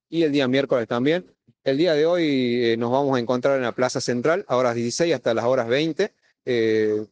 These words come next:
el día de mañana en la Plaza Central del Carmen, también de dieciséis a veinte, y el miércoles en Plaza Central de Pampa Blanca, ¿sí? Eh, están todos invitados, van a estar personal de las distintas comisarías, subcomisarías, destacamentos, divisiones,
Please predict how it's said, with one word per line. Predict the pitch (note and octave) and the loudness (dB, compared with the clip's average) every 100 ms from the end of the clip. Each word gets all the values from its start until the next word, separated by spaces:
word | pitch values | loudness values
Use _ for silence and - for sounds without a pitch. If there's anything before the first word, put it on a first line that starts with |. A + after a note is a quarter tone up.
| _ | _
el | C3 | -10
día | A2+ C3 A#2+ | -2 0 0
de | |
mañana | A2+ A2+ B2+ D3 E3 | -2 -2 0 0 2
en | D#3 | 0
la | A2+ | 0
Plaza | A#2+ - | -4 -6
Central | B2 A#2 B2 | -4 -2 0
del | A2 | -2
Carmen, | G#2 C3+ D3 F3 - _ _ | 0 -2 -2 -4 -8 _ _
también | - A2+ A#2+ D3+ | -6 -4 -2 -2
de | |
dieciséis | A2 A2 C3 A#2+ | -2 -2 0 0
a | |
veinte, | A#2 D3+ E3 F#3+ | 0 -2 -4 -2
y | C#3 | 0
el | A2 G#2 | -2 -4
miércoles | A2 A#2+ - D3 D#3 - | -6 -6 -2 -2 -2 -6
en | A2 G#2+ G#2+ G#2+ | -10 -10 -12 -12
Plaza | A#2+ A2+ | -8 -6
Central | A2 A2 C3+ | -6 -2 -2
de | A2+ | -2
Pampa | - G#2 A2 | -6 -6 -4
Blanca, | G#2+ G#2 G#2 | -4 -6 -10
¿sí? | G#2 B2 - - _ _ | -12 -14 -16 -20 _ _
Eh, | - A2 G#2+ | -4 -2 -2
están | G2+ A#2+ A#2 | -2 -4 -2
todos | C3+ C3 | -2 -2
invitados, | A#2 A2+ A#2 D3+ E3 F3 E3 | -2 -6 -2 0 0 -2 -4
van | C3+ A#2+ | -4 -4
a | |
estar | A2 A#2+ A2+ | -2 -4 -4
personal | - A2 A#2 B2 B2+ | -6 -10 -8 -6 -6
de | A2+ G#2 G#2 | -4 -4 -4
las | G#2 | -8
distintas | G#2+ G#2 D#3 C3+ | -10 -10 -6 -6
comisarías, | B2 A2+ C3 C3 C#3 | -6 -8 -4 -2 -2
subcomisarías, | C#3+ C3+ A#2 A2 A#2 B2+ C3 | -4 -8 -8 -6 -4 -2 0
destacamentos, | A#2+ A#2 A2 A#2 A#2+ B2 A2+ | -2 -4 -8 -8 -8 -6 -6
divisiones, | G#2+ A2 - D3 D3+ D3 | -4 -6 -6 -4 -4 -6